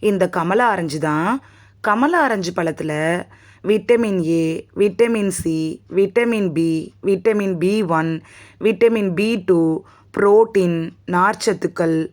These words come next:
போலேட், தயாமின், பொட்டாசியம், கால்சியம், மெக்னீசியம், சுண்ணாம்பு சத்து, இரும்பு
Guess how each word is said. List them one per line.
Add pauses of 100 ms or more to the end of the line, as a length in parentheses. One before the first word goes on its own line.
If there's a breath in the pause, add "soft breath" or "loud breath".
(200)
போலேட், (380)
தயாமின், (460 soft breath)
பொட்டாசியம், (360)
கால்சியம், (560 soft breath)
மெக்னீசியம், (520 soft breath)
சுண்ணாம்பு
சத்து, (480)
இரும்பு